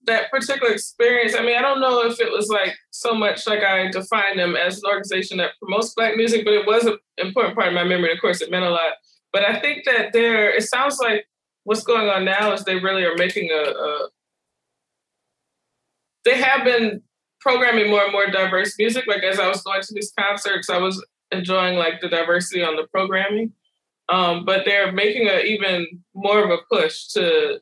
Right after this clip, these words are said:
have diverse, but also more and more living composers, uh, of various styles, various identities, you know,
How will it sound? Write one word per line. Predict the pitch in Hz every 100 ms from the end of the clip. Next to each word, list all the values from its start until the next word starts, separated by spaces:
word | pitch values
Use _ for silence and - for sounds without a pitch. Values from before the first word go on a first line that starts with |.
| _ 190
have | 214 208
diverse, | 190 175 185 196 -
but | 190
also | 175 185 - 185
more | 185 180
and | 175
more | 175 170 156 156 - _ _ _ _ 170
living | 185 208 202 185
composers, | 185 180 180 165 160 156 156 151 - - -
uh, | 170 170 - -
of | 160 160
various | 165 170 170 160 160 - - _ _ _ -
styles, | - 202 190 190 185 185 180
various | 175 180 175 180
identities, | 165 165 170 175 170 165 165 175
you | 170
know, | 156 156 165 156